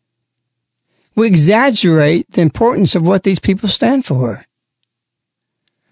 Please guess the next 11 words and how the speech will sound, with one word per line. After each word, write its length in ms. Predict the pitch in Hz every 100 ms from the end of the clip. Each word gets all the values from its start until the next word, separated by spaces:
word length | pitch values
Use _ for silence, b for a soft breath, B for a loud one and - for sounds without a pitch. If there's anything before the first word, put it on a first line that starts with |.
| _
I'm 80 | 180
not 120 | 175
speaking 280 | 175 202 220
in 60 | 190
context 360 | 196 190 185
of 140 | 160 151
Abraham 320 | 175 160 175
Lincoln, 240 | 180 170 185
but 160 | 165
even 260 | 262 208 180
still, 380 | - 247 226